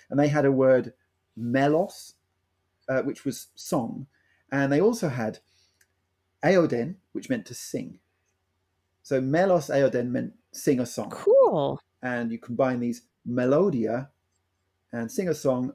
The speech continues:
Speaker 1: and this just became the word for music. And then we've got, it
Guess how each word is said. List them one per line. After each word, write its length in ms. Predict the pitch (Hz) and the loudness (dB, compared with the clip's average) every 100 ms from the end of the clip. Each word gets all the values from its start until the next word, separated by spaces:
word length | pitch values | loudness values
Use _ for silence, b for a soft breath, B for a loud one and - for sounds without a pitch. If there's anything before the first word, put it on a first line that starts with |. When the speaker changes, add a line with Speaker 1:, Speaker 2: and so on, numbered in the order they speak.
| _ | _
Speaker 1:
and 240 | - 143 147 | -4 -2 0
this 180 | 143 - | -2 -4
just 240 | 127 - | -14 -10
became 540 | - - 120 117 113 - 110 | -12 -2 0 0 -4 -10 -10
the 80 | 117 | -4
word 240 | 117 117 | -2 -2
for 100 | - | -4
music. 600 | 110 127 147 - - - _ _ _ _ _ b b | -6 -2 -2 -4 -10 -16 _ _ _ _ _ b b
And 160 | - 131 | -2 2
then 200 | 139 131 | 2 2
we've 160 | 123 117 | -2 -2
got, 260 | 120 - | -2 -4
it 80 | 113 | -10